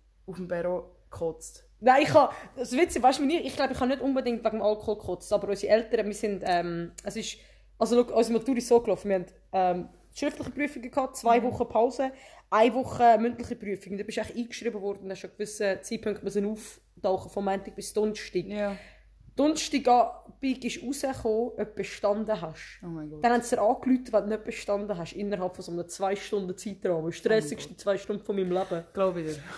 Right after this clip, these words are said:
Speaker 2: Ähm, und dann Freitag war Maturfeier gsi am Abend. Und Donnerstag, nachdem wir es alle erfahren haben, das war irgendwie von fünf bis sieben
Speaker 1: Wie dumm,
Speaker 2: gsi.
Speaker 1: dass es am nächsten Tag ist. Als ob nicht jeder geht saufen.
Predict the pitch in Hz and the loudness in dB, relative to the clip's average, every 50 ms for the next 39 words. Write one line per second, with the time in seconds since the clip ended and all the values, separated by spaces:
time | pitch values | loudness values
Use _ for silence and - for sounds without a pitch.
0 | - 208 220 214 208 202 196 202 202 196 196 208 - - _ _ _ _ _ _ | 2 6 6 8 8 6 4 4 0 -2 -4 -8 -10 -14 _ _ _ _ _ _
1 | _ _ _ _ _ - - _ _ _ _ _ _ _ _ _ _ _ _ _ | _ _ _ _ _ -20 -20 _ _ _ _ _ _ _ _ _ _ _ _ _
2 | _ _ _ - 277 262 233 226 - 240 240 226 226 233 240 247 233 - - - | _ _ _ -2 2 2 2 2 2 4 6 6 6 6 4 0 -2 -4 -8 -14
3 | - - - - - - 240 269 302 294 - 277 208 233 233 - 214 196 185 - | -20 -20 -20 -12 -6 -2 -2 0 -2 -2 -4 -8 -6 -6 -8 -6 -4 -6 -6 -4
4 | - 240 226 269 320 - - 285 269 285 277 - - - - 262 262 254 240 226 | -6 -6 -4 -4 -6 -6 -6 -6 -6 -6 -8 -10 -14 -12 -8 -6 -4 -4 -2 0
5 | 196 170 165 170 - 175 170 170 - - _ _ _ _ _ _ _ _ - 196 | 0 0 0 -2 -4 -8 -8 -10 -14 -20 _ _ _ _ _ _ _ _ 2 4
6 | 196 196 190 196 185 - 277 294 311 302 - - 226 226 220 - 220 214 208 - | 6 6 4 2 0 0 2 2 0 0 -6 -4 -2 -2 0 0 0 -2 0 2
7 | 226 226 220 196 196 - 202 214 220 202 180 151 - - 170 160 160 160 - 170 | 2 2 2 2 0 2 2 2 4 2 0 -2 -6 -8 -6 -6 -6 -8 -10 -12
8 | 156 - - - 180 175 170 170 - - - - - - - 180 196 - - - | -14 -14 -10 -6 -6 -6 -6 -6 -10 -16 -16 -16 -12 -10 -10 -8 -8 -8 -6 -2
9 | 196 220 226 220 233 214 156 156 147 151 160 151 156 151 - - - - - - | 0 0 0 0 0 -4 -8 -8 -12 -12 -10 -10 -10 -12 -12 -14 -16 -16 -14 -12
10 | 156 151 170 196 - - 220 175 - - _ - 165 - 170 147 - - 156 147 | -12 -10 -10 -10 -10 -10 -12 -12 -12 -20 _ -18 -16 -14 -14 -14 -12 -14 -14 -12
11 | - 160 151 156 - 156 143 - - 139 - - 147 160 202 - - - - 190 | -12 -12 -14 -12 -14 -14 -16 -16 -18 -18 -16 -14 -14 -14 -16 -18 -20 -20 -20 -20